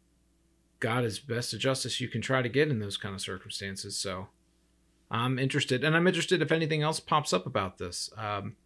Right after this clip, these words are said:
I, you know, this is a, this is a hot take. This is a relatively recent case, and, uh, I don't think there's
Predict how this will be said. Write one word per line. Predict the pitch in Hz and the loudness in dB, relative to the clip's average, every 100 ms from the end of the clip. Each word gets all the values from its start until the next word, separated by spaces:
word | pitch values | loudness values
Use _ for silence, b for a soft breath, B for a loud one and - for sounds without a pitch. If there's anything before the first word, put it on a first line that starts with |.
| _ | _
I, | 104 117 | -2 -2
you | - 127 | 0 2
know, | 113 107 | 2 2
this | 120 127 | 2 2
is | 131 | 0
a, | 123 113 104 _ _ _ _ | 0 0 -4 _ _ _ _
this | 135 | -2
is | 131 | 0
a | |
hot | 110 139 - | 4 2 4
take. | 147 147 135 - | 4 6 4 0
This | 127 | -4
is | 117 | -2
a | 113 | -2
relatively | 120 123 123 117 110 | -2 0 -2 -2 -2
recent | 117 135 123 113 - _ _ _ _ _ | 0 0 0 -6 -14 _ _ _ _ _
case, | - 110 127 143 - | -2 0 2 0 -4
and, | 101 104 101 101 | -4 -6 -6 -4
uh, | 101 | -4
I | 98 107 | -4 -4
don't | 117 | -6
think | 117 110 | -6 -4
there's | 113 104 - | -2 -2 -4